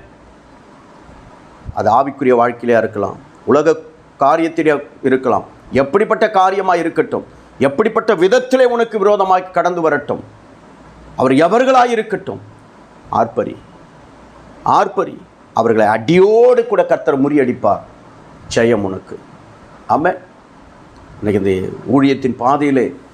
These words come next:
ஜெயிக்க ஆண்டவர் கிருபை செய்து துதிக்கிறது, ஆராதிக்கிறது. எத்தனையோ ராஜாக்களை பார்த்துட்டேன், எத்தனையோ, அஹ், மனுஷர்களை பார்த்துட்டேன். ஆனா கர்த்தர் அதே ஸ்தானத்துல வைத்து உயர்த்திக்கிட்டு தான் இருக்கிறாரே தவிர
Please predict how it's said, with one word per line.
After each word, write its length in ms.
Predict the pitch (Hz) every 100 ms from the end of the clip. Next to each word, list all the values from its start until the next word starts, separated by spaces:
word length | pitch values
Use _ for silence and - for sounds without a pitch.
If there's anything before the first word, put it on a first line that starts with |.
| -
ஜெயிக்க 340 | 143 160 160
ஆண்டவர் 380 | 123 151 151 143
கிருபை 280 | 143 165 170
செய்து 280 | 160 151 190
துதிக்கிறது, 520 | 170 180 226 - 151 -
ஆராதிக்கிறது. 640 | 143 202 208 185 196 147 135 - - - - - - - 123
எத்தனையோ 560 | 120 156 175 202 247
ராஜாக்களை 480 | 214 220 220 208 190 190
பார்த்துட்டேன், 380 | 180 175 165 151
எத்தனையோ, 760 | 143 175 180 208 220 196 143 - - - -
அஹ், 800 | 135 135 131 127 123 123 117 117
மனுஷர்களை 540 | 131 160 165 143 135
பார்த்துட்டேன். 520 | 131 127 135 123 - - - - - - -
ஆனா 120 | 113 110
கர்த்தர் 680 | - 143 - - 175 139 110 - - - -
அதே 400 | 85 131 160 185 -
ஸ்தானத்துல 440 | 165 175 175 156
வைத்து 520 | 139 143 - 131 117
உயர்த்திக்கிட்டு 420 | 147 170 165 139
தான் 160 | 135 151
இருக்கிறாரே 560 | 135 143 127 120 110 -
தவிர 440 | 120 185 -